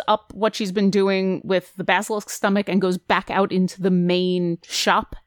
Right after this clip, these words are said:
area. And you can now see that while the, the vast majority of this shop is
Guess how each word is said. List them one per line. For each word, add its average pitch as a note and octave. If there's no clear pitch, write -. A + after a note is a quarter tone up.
area. C4
And G3+
you G#3
can G#3+
now A#3
see A#3
that G3+
while F3+
the, E3
the F#3+
vast C#4
majority A#3+
of F#3
this F#3+
shop E3
is D3+